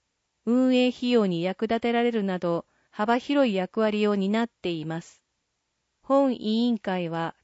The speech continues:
寄付してくださった方の善意の気持ちを地域福祉の推進に生かしていくため、社協と連携して、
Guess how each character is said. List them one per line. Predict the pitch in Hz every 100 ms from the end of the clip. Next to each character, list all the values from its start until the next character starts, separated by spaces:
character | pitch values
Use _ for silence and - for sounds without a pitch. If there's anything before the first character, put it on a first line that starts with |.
| _ _
寄 | 247
付 | 226 220
し | -
て | - 196
く | 214
だ | 226
さ | - 247
っ | -
た | 202
方 | - 202 214
の | 196 180 - _
善 | 190 233 254 247 214
意 |
の | 190 170
気 | - 202
持 | 208
ち | - 208
を | 196 190 _ _ _
地 | - 247
域 | 262 269
福 | 262 262 269
祉 | - 202
の | 185
推 | - 226 226
進 | - 233
に | 214 -
生 | 208
か | 247 254
し |
て | - 202
い | 202
く | - 185
た | 170
め、 | 175 185 _ _ _
社 | - 196
協 | - 226 220
と | 220
連 | 220 220 -
携 | 226 226
し | -
て、 | - 208 208